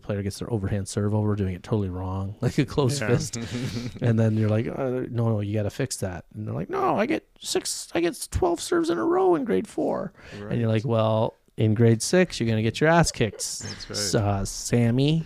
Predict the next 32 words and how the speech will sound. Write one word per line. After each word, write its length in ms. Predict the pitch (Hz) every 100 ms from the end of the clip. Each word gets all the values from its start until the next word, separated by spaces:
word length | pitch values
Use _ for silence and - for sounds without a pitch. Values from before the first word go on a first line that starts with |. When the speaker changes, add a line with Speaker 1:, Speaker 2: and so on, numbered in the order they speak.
| -
Speaker 3:
<laughs> 680 | 190 147 123 120 - 98 -
Speaker 1:
That's, 320 | 104 101 - - -
that's 160 | 104 -
the 100 | 120 117
kid's 200 | 98 113
name. 200 | 117 123 -
Speaker 3:
Yeah. 260 | 104 110 98 85 -
Speaker 1:
I 60 | 131
Speaker 3:
I, 40 |
Speaker 1:
just 120 | 131 139
Speaker 3:
I 40 |
Speaker 1:
knew. 80 | 131
Speaker 3:
mean, 100 | 127 - -
especially 400 | - 139 - 147
when 420 | 127 117 110 107 - - - -
we 160 | - 113
were 420 | 107 104 98 101 - _
having 220 | 117 104
a 40 | 98
very, 440 | 90 113 127 127
very 340 | 107 104 104 101
successful 1120 | - - - - 113 - - 107 95 92 90 - -
winning 400 | 107 104 98 90
season. 540 | - 127 123 92 90
Speaker 1:
Very 580 | 117 110 131 120 107 95
successful. 720 | - - - 117 110 123 123
Speaker 3:
Very 220 | 117 107
successful. 380 | 101 104 - 107
I 80 | 110
can't, 300 | - 139 131
I 120 | - 123
can't 260 | 147 131